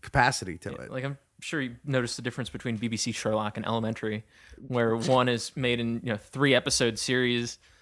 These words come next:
Speaker 2: where each one is about a movie, and the other one has, you know, what, twenty-two episodes?
Speaker 1: Yeah.
Speaker 2: American seasons.
Speaker 1: It's crazy, though, that Lucy Liu plays Watson in both.
Speaker 2: <laughs> Yeah.
Speaker 1: <clears throat> Um,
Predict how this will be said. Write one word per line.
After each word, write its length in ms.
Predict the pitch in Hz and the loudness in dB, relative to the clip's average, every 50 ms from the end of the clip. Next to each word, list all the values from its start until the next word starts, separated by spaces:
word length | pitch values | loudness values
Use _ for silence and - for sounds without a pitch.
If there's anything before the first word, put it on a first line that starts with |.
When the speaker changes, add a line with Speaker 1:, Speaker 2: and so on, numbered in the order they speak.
| _ _ _ _ _ | _ _ _ _ _
Speaker 2:
where 120 | 127 120 | -2 0
each 160 | 123 120 - - | 0 -2 0 2
one 160 | 131 123 123 | 2 2 2
is 100 | 123 110 | 0 2
about 200 | 113 127 117 113 | 4 6 6 6
a 20 | |
movie, 520 | 113 117 120 123 120 127 117 120 117 - - _ _ _ _ _ | 4 2 2 2 2 2 2 0 0 -4 -10 _ _ _ _ _
and 400 | - 120 117 117 113 117 117 117 | -2 0 0 0 0 -2 -2 2
the 80 | 120 117 | 4 4
other 160 | 117 113 113 | 4 4 4
one 100 | 113 110 | 2 0
has, 400 | 113 117 107 - - - - - _ _ | -2 -2 -4 -4 -6 -10 -12 -14 _ _
you 80 | 120 110 | -14 -14
know, 80 | 101 - - _ | -12 -14 -16 _
what, 220 | - 110 104 - | -12 -12 -12 -12
twenty-two 340 | - - 123 117 110 - 127 113 | -6 -4 -4 -4 -2 -2 -2 -2
episodes? 380 | 113 123 - 123 120 120 120 | -2 -4 -6 -6 -6 -6 0
Speaker 1:
Yeah. 320 | 143 151 135 113 104 92 87 | 2 4 4 4 4 2 0
Speaker 2:
American 400 | 127 120 110 113 113 - 131 117 | 0 2 2 2 2 2 -2 -6
seasons. 480 | - - 113 113 120 117 117 120 - - | -2 -2 -2 -2 0 -2 -4 -4 -2 -2
Speaker 1:
It's 140 | 170 - | -2 2
crazy, 280 | - - 330 339 214 175 | 4 6 6 6 6 6
though, 120 | 139 131 | 4 4
that 140 | 120 117 113 | 4 4 0
Lucy 280 | 107 127 127 - - 123 | 0 -2 -2 -2 -4 -4
Liu 200 | 113 117 113 101 | -4 -4 -4 -4
plays 260 | - - 113 104 95 | -4 -4 -6 -4 -2
Watson 320 | 104 104 104 - - 104 | -2 -2 -2 -4 -6 -10
in 120 | 101 92 87 | -10 -10 -10
both. 340 | 98 98 98 101 98 - _ _ _ _ _ _ _ _ _ _ _ | -10 -10 -10 -10 -12 -16 _ _ _ _ _ _ _ _ _ _ _
Speaker 2:
<laughs> 540 | _ _ _ _ - 156 - - - - | _ _ _ _ -6 -6 -6 -6 -2 4
Yeah. 220 | 175 196 185 135 - - | 6 6 6 6 4 0
Speaker 1:
<clears throat> 840 | - 170 147 220 262 220 208 202 - 98 196 - 139 147 151 156 147 - - - | -6 0 4 4 4 4 4 -2 -4 -6 -6 -6 -6 -6 -6 -6 -10 -10 0 4
Um, 560 | 143 135 127 127 123 117 113 110 104 101 - | 4 6 6 6 4 4 0 -2 -6 -8 -12